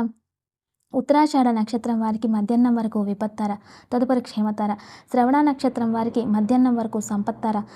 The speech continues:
తదుపరి విపత్తార. ధనిష్ట నక్షత్రం వారికి మధ్యాహ్నం వరకు జన్మతార, తదుపరి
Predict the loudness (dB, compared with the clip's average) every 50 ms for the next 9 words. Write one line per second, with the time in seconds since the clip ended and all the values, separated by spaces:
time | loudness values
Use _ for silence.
0 | -20 -20 _ _ 0 0 2 2 2 0 0 -2 -2 -4 -6 -4 -4 -6 -6 -4
1 | -4 -4 -4 -6 -10 -18 _ _ _ -2 0 2 4 4 2 2 0 0 0 0
2 | -2 0 -2 -2 -2 -2 -4 -2 -2 -2 -4 -2 -2 -4 -4 -2 0 0 2 2
3 | 2 2 2 2 2 2 2 0 -2 -2 -4 -6 -6 -8 -6 -4 -2 0 0 0
4 | -2 -2 -2 -2 -2 -2 -4 -6 _ _ -2 -2 0 0 0 0 0 0